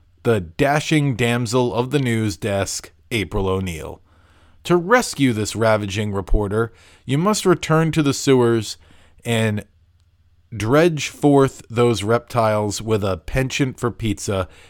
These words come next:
and all the nifty knife work of a chop suey chef. So they're still doing the alliteration here. That, that went away for a little bit, but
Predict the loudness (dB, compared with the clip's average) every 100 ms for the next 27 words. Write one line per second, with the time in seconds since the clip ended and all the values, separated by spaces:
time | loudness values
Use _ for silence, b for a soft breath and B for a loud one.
0 | b -10 -6 0 2 2 2 0 -2 -4
1 | -4 0 0 2 2 2 2 2 0 0
2 | 2 4 2 -2 -4 -4 -4 -2 0 -2
3 | -8 -6 -2 0 0 -2 -4 -6 -8 -18
4 | _ -6 0 0 2 4 6 6 6 4
5 | 2 2 2 2 0 -2 -8 -8 -12 -20
6 | _ -2 -2 0 -2 2 2 4 4 2
7 | -2 -6 -8 -10 -14 -14 -10 -10 -12